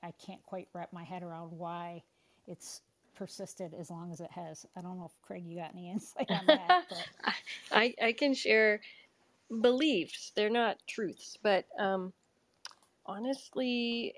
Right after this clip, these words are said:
Speaker 2: in my past, if, if the organization had done a lot of work in a disease area, they believed they understood the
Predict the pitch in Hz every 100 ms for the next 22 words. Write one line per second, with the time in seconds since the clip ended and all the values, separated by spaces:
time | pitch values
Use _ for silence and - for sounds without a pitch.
0 | - - 262 247 226 - 214 175 185 -
1 | - - - 240 226 - _ _ _ -
2 | - 254 233 - - 311 370 370 226 214
3 | 226 262 220 208 220 202 196 208 196 185
4 | 196 233 208 180 180 180 190 190 196 196
5 | 196 190 202 202 196 190 190 214 254 269
6 | 247 - 208 202 202 180 - - 170 -
7 | - - _ _ _ _ _ _ - 202